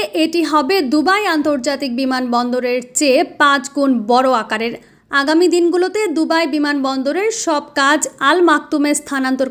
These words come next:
করা হবে বলে জানিয়েছেন রশিদ আল মাকতুম। তিনি বলেন, এই বিমানবন্দরে চারশোটি টার্মিনাল গেট এবং পাঁচটি রানওয়েও থাকবে। স্থানীয় বৃহত্তর বিমান পরিবহন সংস্থা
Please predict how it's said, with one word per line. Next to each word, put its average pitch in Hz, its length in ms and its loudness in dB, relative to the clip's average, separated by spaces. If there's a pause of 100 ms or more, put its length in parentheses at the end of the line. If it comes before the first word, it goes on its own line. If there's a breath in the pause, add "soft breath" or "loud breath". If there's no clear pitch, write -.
করা 226 160 0 (100)
হবে 277 300 -2
বলে 247 140 -4 (100)
জানিয়েছেন 339 540 2 (420 loud breath)
রশিদ 403 360 -2 (120)
আল 233 100 -4 (140)
মাকতুম। 214 380 -6 (380 soft breath)
তিনি 320 160 -2 (100)
বলেন, 277 220 -4 (200)
এই 359 140 0
বিমানবন্দরে 330 680 2 (140)
চারশোটি 320 460 -2 (100)
টার্মিনাল 302 440 0 (120)
গেট 349 220 -2 (160)
এবং 262 140 -4 (160)
পাঁচটি 285 380 -2 (180)
রানওয়েও 302 580 0 (140)
থাকবে। 254 320 -4 (440 soft breath)
স্থানীয় 294 440 0 (140)
বৃহত্তর 381 460 -2 (160)
বিমান 339 240 2 (120)
পরিবহন 302 500 0 (120)
সংস্থা 285 460 -4